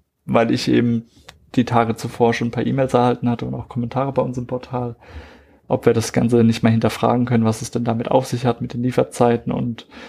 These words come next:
ja, es würden ja Bestellungen gelöscht werden und Liefertermine verschoben, ohne dass was mitgeteilt wird. Und für mich ist das ja dann, ist nicht ganz so greifbar.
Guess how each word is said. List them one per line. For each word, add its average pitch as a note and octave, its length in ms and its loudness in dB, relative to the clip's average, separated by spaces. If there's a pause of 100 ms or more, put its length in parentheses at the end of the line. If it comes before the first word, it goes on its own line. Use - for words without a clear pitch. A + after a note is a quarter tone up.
(280)
ja, A#2 180 2
es A2+ 140 0
würden A2+ 140 4
ja A2+ 80 4
Bestellungen A#2+ 500 2
gelöscht A#2 420 0
werden A#2 340 2
und A2+ 460 -4 (800)
Liefertermine A#2+ 600 4
verschoben, A2+ 460 0
ohne A2+ 180 2
dass A2+ 160 -4
was A#2 120 -6
mitgeteilt A#2+ 580 -2
wird. B2 240 -6 (640)
Und A2+ 420 0 (320)
für - 300 -2
mich B2+ 260 4
ist - 220 -6
das A#2 140 -2
ja A#2 120 6
dann, A2+ 380 2 (920)
ist A#2+ 180 0
nicht B2 180 2
ganz A2+ 220 2
so A2+ 60 0
greifbar. - 640 -2